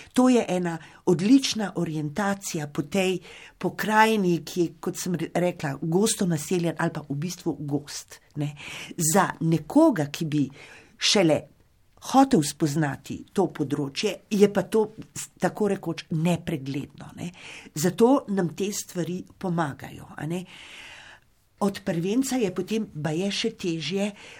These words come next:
objaviti drugo zbirko. To sami pesniki pravijo. In pred kratkim sem slišala od nekega že opazenega,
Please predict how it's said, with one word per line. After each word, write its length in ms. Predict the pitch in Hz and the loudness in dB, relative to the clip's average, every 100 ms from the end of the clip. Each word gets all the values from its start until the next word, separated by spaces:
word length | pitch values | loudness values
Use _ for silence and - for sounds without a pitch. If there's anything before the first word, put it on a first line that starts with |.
| - | -8
objaviti 540 | 147 175 196 185 175 151 | -2 0 0 -2 -6 -6
drugo 380 | 170 208 156 131 | -4 -6 -6 -8
zbirko. 640 | - 139 - - - - - | -12 -16 -18 -18 -18 -14 0
To 80 | 214 | 0
sami 460 | - 190 196 214 175 _ 175 | 2 0 0 -2 -8 _ -8
pesniki 500 | 160 - 196 165 143 | -6 -6 -8 -8 -8
pravijo. 480 | 143 131 147 180 202 - - - - | -6 -6 -4 -4 -6 -12 -18 -16 2
In 140 | 220 175 | 2 2
pred 240 | 180 151 | -2 -2
kratkim 640 | - 247 269 269 - 131 - | 0 4 4 2 -12 -12 -6
sem 160 | 175 | -2
slišala 680 | 165 - 269 262 185 143 - - | -2 2 2 2 -4 -8 -10 -10
od 180 | - - - - _ _ 226 | -12 -14 -16 -18 _ _ 0
nekega 400 | 262 254 190 160 | 0 0 -2 -2
že 340 | 143 143 247 - 151 | 0 4 4 4 -2
opazenega, 800 | 147 143 - - 160 147 156 | -8 -10 -10 -6 -6 -6 -10